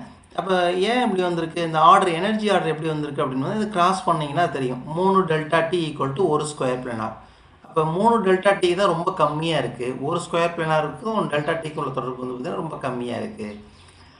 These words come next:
டெல்டா T-க்கும் டெல்டா O-க்கும் பாருங்க, இந்த நைன்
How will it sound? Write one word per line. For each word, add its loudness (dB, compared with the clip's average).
டெல்டா 2
T-க்கும் 0
டெல்டா 4
O-க்கும் 2
பாருங்க, -2
இந்த 0
நைன் 2